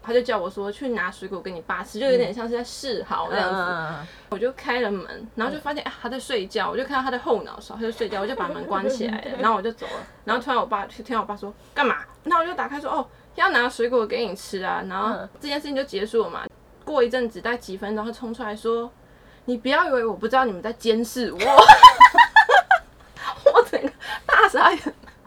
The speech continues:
Speaker 1: 我妈爆气耶，好心拿东西进去给你吃，还要说我们在监视你，这样，就是这种你完全不知道他怎么会扭曲到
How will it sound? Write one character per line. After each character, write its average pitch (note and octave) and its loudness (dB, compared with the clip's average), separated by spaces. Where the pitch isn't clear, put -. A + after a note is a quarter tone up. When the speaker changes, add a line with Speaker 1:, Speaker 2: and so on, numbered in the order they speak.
Speaker 1:
我 D4+ 4
妈 F4 4
爆 E4+ 6
气 D4 -6
耶， - -4
好 F4+ 4
心 G#4 -4
拿 E4+ 2
东 F#4 -2
西 E4 -4
进 G4 0
去 F4+ -8
给 C#4+ 0
你 B3+ -6
吃， F4 -8
还 E4+ -4
要 E4 2
说 F4 0
我 D4 0
们 A3 -4
在 D#4 -6
监 D#4 -8
视 - -2
你， B3 -2
这 - 8
样， - 4
就 A4 0
是 A4 0
这 G#4 -4
种 C4 0
你 A#3 -4
完 A#3 -2
全 B3+ -6
不 C#4+ -14
知 C4+ -14
道 C4 -4
他 A#3+ -2
怎 G3 -10
么 D3+ -12
会 C#4 -4
扭 G#3 -6
曲 G#3+ -10
到 G#3+ -4